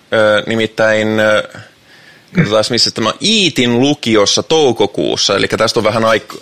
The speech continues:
aikaa, mutta tää on uutisissa sen takia, koska, tota, tästä on nyt tullut, ö, tuomitseva päätös, että Iitin lukiossa aamunavauksessa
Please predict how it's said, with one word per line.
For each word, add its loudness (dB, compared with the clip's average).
aikaa, 0
mutta -4
tää -2
on 0
uutisissa -2
sen 0
takia, -2
koska, -2
tota, -2
tästä -2
on -2
nyt -6
tullut, -2
ö, -4
tuomitseva 0
päätös, -2
että 0
Iitin 0
lukiossa 0
aamunavauksessa 0